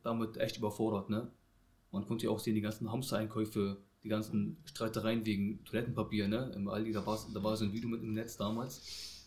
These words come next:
wie sich da Leute, äh, gehauen haben, ne, wirklich, wegen Toilettenpapier. Und ja, ich denke, das war einfach diese Überforderung und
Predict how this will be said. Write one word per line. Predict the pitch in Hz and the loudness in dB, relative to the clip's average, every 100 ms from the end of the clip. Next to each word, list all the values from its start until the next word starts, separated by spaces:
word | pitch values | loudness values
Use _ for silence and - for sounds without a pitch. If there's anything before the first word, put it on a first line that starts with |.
| - | -10
wie | 104 | -4
sich | 101 | 0
da | 101 | 2
Leute, | 110 113 107 104 | 2 2 0 0
äh, | 104 101 | 0 0
gehauen | 117 110 143 | 2 4 4
haben, | 117 101 | 4 4
ne, | 104 113 | 4 0
wirklich, | 123 143 - | -2 -4 -2
wegen | 104 | -2
Toilettenpapier. | 110 117 135 110 131 143 - - - - - - - _ - | 0 0 0 -4 -4 -6 -10 -18 -20 -20 -20 -20 -20 _ 0
Und | 104 101 101 | 2 2 2
ja, | 107 | 4
ich | 117 | 4
denke, | 143 143 | 4 4
das | 127 | 4
war | - | 4
einfach | 143 143 127 | 4 4 2
diese | 113 110 104 | 2 2 2
Überforderung | - 113 110 135 135 110 107 98 | 2 2 4 4 4 4 2 2
und | 104 101 - | 0 -2 -6